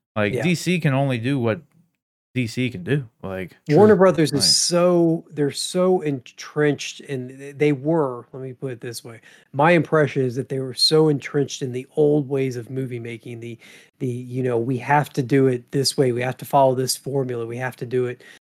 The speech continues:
Speaker 2: you know, and Kevin Feige came along at Marvel and said, "I don't care about the formulas, I don't care about what,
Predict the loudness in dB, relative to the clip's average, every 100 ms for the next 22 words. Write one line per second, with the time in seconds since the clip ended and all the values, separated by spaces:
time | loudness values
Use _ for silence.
0 | _ -2 -2 -4 -10 _ _ -4 2 6
1 | 6 6 4 4 4 2 4 2 2 2
2 | 4 4 4 0 -4 -6 -2 -2 -2 -6
3 | 0 0 0 -4 -8 -6 -4 -4 -4 -2
4 | -2 -2 -2 0 0 -2 -4 -8 -8